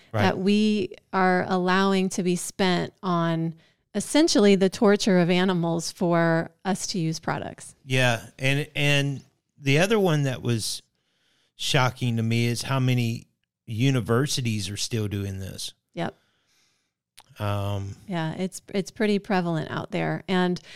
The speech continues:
Speaker 2: I am gonna dig into the research on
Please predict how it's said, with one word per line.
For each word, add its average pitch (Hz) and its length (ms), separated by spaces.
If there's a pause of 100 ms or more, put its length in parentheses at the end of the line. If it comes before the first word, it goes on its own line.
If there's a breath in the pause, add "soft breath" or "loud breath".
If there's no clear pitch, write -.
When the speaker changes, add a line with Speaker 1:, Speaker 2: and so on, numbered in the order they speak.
(240 loud breath)
Speaker 2:
I 214 120
am 269 240
gonna 294 200
dig 214 240
into 214 260
the 190 120
research 190 580
on 180 520